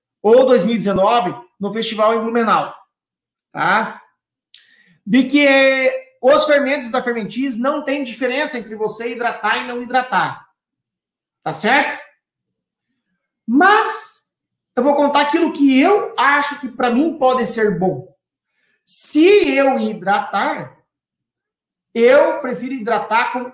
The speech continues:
água e mosto misturado. Então, por exemplo, ter uma hidratação com mosto, por exemplo,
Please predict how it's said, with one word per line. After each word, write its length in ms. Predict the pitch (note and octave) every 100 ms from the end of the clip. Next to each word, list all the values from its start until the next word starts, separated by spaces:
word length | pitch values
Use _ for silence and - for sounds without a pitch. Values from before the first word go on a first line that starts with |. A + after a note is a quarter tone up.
| A3+
água 260 | C#4 C#4+
e 40 | B3
mosto 320 | A#3+ B3 C4
misturado. 520 | C4 B3+ A3 F3+ D#3+
Então, 160 | G3 G3
por 120 | A#3
exemplo, 300 | G#3+ F#3 - - _ _ _ -
ter 260 | C4+ E4+
uma 440 | D#4 B3+ G3+ E3 -
hidratação 720 | G#3+ A#3 A#3+ G#3+ - C4 D4
com 120 | C#4
mosto, 540 | C#4 A#3+ B3+ - - G#3
por 140 | A3+
exemplo, 600 | G3+ B3 C#4 G3 E3+ -